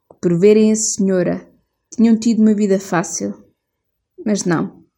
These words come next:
Foi uma vida de amor total. Um amor que os levou a viver todas as circunstâncias, as difíceis e as que lhes eram gratas, em comunhão com a vontade do céu.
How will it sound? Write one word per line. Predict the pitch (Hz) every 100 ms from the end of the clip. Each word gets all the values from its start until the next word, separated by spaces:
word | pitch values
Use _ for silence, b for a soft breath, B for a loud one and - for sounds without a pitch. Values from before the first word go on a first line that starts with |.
| _ _ _ _
Foi | _ - 226
uma | 226
vida | 220 240 240
de | 233
amor | 226 233 233
total. | - 208 190 185 202 - _ _ _ _ _ _
Um | 190
amor | 196 190 190 202
que | - - _ _ _ - 202
os | 180
levou | 190 180 196 214
a | 214
viver | 220 185 185 180 -
todas | 208 220 233 226
as | 214
circunstâncias, | - 214 - 208 - 175 190 - 190 196 - _ _ _ _ -
as | 185
difíceis | 170 170 - 202 - 247 247 - - _ _ _
e | 185
as | -
que | -
lhes | 165 165
eram | 214 208 202
gratas, | 185 175 175 196 196 - _ _ _ _ _ -
em | 240
comunhão | 240 226 208 196 190
com | 208
a | 190
vontade | 185 185 190 180 170
do | 170
céu. | - 196 175